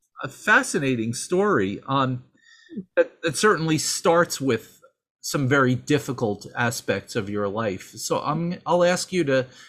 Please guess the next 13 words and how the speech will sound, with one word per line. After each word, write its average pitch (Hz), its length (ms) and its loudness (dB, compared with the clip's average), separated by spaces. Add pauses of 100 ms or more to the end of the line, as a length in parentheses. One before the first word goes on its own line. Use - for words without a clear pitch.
(100)
share 185 400 0
with 165 260 0
us 123 160 -2
a 135 60 -2
little 131 280 0
bit 127 340 0 (500)
of 123 120 -4
how 143 180 -2
you 131 180 2
went 135 260 -2
from 123 500 -4 (640)
pain 185 360 0
to 147 500 0